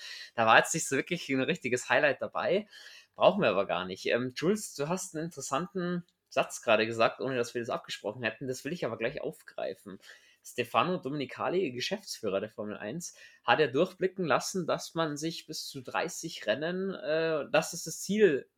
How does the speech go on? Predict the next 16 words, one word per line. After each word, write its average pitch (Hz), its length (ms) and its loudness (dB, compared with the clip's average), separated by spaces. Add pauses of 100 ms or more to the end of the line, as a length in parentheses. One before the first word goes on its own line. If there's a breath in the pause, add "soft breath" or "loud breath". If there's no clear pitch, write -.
sein 113 640 4 (220)
soll 110 540 0 (800)
demnächst 110 760 -2
oder 113 100 2
in 110 80 0
den 113 80 -6
nächsten 110 340 -6
Jahren. 104 460 -2 (720 loud breath)
Ähm, 104 460 -4 (1160)
ich - 120 -20
glaub, 123 200 6
da 135 140 4
sind 139 160 0
wir 135 100 6
uns 113 140 2
beide 123 580 8